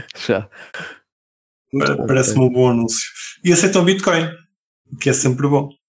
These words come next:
Speaker 2: Faz
Speaker 3: Pelo
Speaker 2: sentido.
Speaker 3: menos conseguem
Speaker 1: É.
Speaker 3: comprar tulipas com Bitcoin.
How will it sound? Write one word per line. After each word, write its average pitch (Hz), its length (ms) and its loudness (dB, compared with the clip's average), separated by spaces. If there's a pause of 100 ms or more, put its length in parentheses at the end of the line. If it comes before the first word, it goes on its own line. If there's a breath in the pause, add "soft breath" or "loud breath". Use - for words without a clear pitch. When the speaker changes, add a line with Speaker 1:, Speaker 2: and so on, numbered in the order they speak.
(300)
Speaker 2:
Faz 123 180 2
Speaker 3:
Pelo 127 120 0
Speaker 2:
sentido. 127 40 2
Speaker 3:
menos 123 160 2
conseguem 131 340 2
Speaker 1:
É. - 20 -2
Speaker 3:
comprar 131 400 0
tulipas 131 380 -4
com 135 120 -2
Bitcoin. 127 460 -4